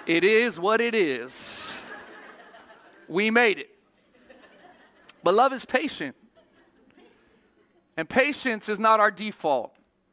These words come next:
We wanna be pushy. We want things on our timeline. We want things according to how we see them.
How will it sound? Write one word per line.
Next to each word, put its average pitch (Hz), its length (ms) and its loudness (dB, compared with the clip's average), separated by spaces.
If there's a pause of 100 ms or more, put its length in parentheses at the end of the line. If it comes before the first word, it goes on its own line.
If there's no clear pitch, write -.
(220)
We 160 120 -2
wanna 202 240 2
be 185 120 -4
pushy. 147 540 -4 (440)
We 165 80 -2
want 202 260 2
things 214 220 -4
on 190 120 4
our 196 160 6
timeline. 135 600 -4 (760)
We 160 60 -2
want 202 280 2
things 208 240 -4
according 202 420 -2
to 208 140 2
how 190 160 4
we 202 180 -6
see 185 280 -2
them. 127 280 -8